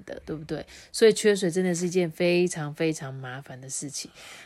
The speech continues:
那么可不可以请你们告诉我有什么节约用水的方法？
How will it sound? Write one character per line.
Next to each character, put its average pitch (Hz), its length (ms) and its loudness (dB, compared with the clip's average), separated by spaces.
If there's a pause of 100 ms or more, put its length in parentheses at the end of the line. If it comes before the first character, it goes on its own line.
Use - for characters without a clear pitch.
那 254 420 8
么 165 380 0
可 151 160 2
不 190 160 -2
可 190 160 2
以 165 80 4
请 170 300 -4
你 170 60 -2
们 151 200 -4
告 175 260 2
诉 170 240 -2
我 147 100 0
有 160 80 0
什 165 140 -4
么 147 120 -4
节 185 420 4
约 226 280 8
用 208 280 4
水 147 220 -6
的 156 100 -6
方 254 360 -2
法？ - 280 -8